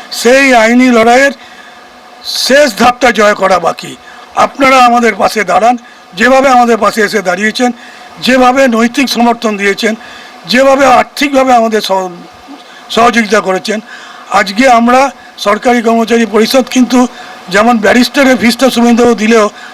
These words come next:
দিল্লির যিনি advocate on record, তার যে কনফারেন্স ফিস, এখানে যিনি উকিল, তার যাতায়াত খরচা, তার থাকা এবং তার ফিস ইত্যাদি বাবদে একটা বিরাট টাকা, আমরা দেনাগ্রস্ত হয়ে পড়েছি। আমরা সেই অর্থে টাকাটা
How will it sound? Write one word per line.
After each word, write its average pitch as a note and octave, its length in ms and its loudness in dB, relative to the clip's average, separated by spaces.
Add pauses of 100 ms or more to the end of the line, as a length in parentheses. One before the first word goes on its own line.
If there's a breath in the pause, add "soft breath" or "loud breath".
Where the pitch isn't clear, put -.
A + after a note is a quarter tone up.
(180 loud breath)
দিল্লির B3 380 2
যিনি B3+ 240 2
advocate A3+ 420 0
on A3+ 140 0
record, A3 340 2 (440 loud breath)
তার A#3+ 200 2
যে C4 120 -2
কনফারেন্স A3+ 540 0
ফিস, A3+ 180 -2 (380 loud breath)
এখানে C#4+ 320 0
যিনি B3 220 4
উকিল, A#3 360 0 (400 loud breath)
তার A3+ 220 0
যাতায়াত A#3 420 2 (340)
খরচা, A3 380 -2
তার A#3 260 0
থাকা A3+ 380 2 (360 loud breath)
এবং A#3+ 220 0
তার B3+ 280 0 (160)
ফিস B3+ 260 0 (420 loud breath)
ইত্যাদি C4+ 380 -2
বাবদে C4+ 300 2
একটা B3+ 240 0
বিরাট B3 320 0
টাকা, F#3 320 0 (320 loud breath)
আমরা A#3+ 260 2
দেনাগ্রস্ত A#3 560 0
হয়ে G3 120 2
পড়েছি। F3+ 400 -4 (320 loud breath)
আমরা B3 280 2
সেই B3 220 2
অর্থে A#3+ 240 0
টাকাটা A3 460 2